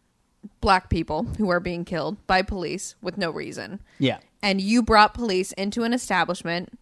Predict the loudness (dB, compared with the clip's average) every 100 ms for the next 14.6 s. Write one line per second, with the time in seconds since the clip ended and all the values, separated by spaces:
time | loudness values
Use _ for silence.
0 | _ 4 6 4 2 2 2 2 2 4
1 | 4 2 0 -2 -2 -2 -4 -2 2 2
2 | 0 -14 _ -2 0 0 0 -2 0 2
3 | 0 2 0 0 0 -2 -2 -4 -6 -4
4 | -2 -2 -4 -6 -4 -2 -2 -4 -4 -8
5 | -6 -6 -4 -4 -6 -10 -8 -6 -6 -6
6 | -6 -8 -10 -10 -10 -10 -2 0 0 -6
7 | 0 0 0 -8 -4 0 0 0 -2 -2
8 | -4 -4 -6 2 8 10 10 8 -2 -8
9 | _ _ 6 6 6 -2 -2 -2 6 6
10 | 6 2 0 2 -2 -2 -2 2 2 0
11 | -2 -2 -2 -2 -2 -4 -6 -2 -2 -2
12 | -4 -8 -8 -6 0 0 0 _ _ _
13 | 4 6 6 8 8 6 2 -6 -2 0
14 | 4 4 4 0 -2